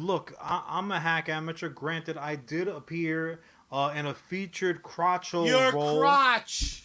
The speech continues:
Speaker 1: in, um, in
Speaker 2: Just
Speaker 1: the
Speaker 2: your
Speaker 1: Amazing
Speaker 2: crotch is
Speaker 1: Spider-Man
Speaker 2: famous.
Speaker 1: two. Listen, buddy, my resume is this much longer than yours. But that being said, um,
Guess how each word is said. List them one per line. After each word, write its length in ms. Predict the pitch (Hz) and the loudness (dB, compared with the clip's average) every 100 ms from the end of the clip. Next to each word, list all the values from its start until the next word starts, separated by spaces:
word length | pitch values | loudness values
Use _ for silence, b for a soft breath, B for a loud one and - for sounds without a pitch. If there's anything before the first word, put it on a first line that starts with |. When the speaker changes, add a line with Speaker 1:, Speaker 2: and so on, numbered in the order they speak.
| - | -6
Speaker 1:
in, 320 | 170 175 170 170 | 0 4 4 6
um, 600 | 156 151 147 143 147 - | 6 6 6 4 -2 -8
in 140 | 151 | -6
Speaker 2:
Just 300 | 151 277 285 | 0 2 2
Speaker 1:
the 60 | 269 | 2
Speaker 2:
your 100 | 285 | 2
Speaker 1:
Amazing 200 | 330 330 | 2 2
Speaker 2:
crotch 200 | 254 240 | 2 4
is 20 | 170 | 4
Speaker 1:
Spider-Man 380 | 170 165 170 | 4 4 4
Speaker 2:
famous. 200 | 160 160 | 2 -2
Speaker 1:
two. 400 | 147 185 180 190 - - B B B B B - | 2 6 6 4 0 -6 B B B B B -6
Listen, 280 | 160 156 | -4 -4
buddy, 400 | 135 135 135 135 - - | 0 2 2 -2 -8 -4
my 200 | 143 175 | 0 2
resume 360 | 180 160 165 | 2 -2 -4
is 120 | 147 131 | -4 -2
this 240 | 165 175 | -2 0
much 260 | 180 180 175 | -2 -6 -2
longer 340 | 175 156 147 | 0 0 0
than 180 | 143 147 | -2 -4
yours. 400 | 147 131 113 117 - B B - | -4 -4 -6 -12 -18 B B -2
But 160 | 175 | 2
that 200 | 208 233 233 | 6 6 6
being 200 | 220 170 | 0 0
said, 540 | - 196 165 135 139 - | -2 2 2 0 -4 0
um, 400 | 139 139 135 | 2 2 -2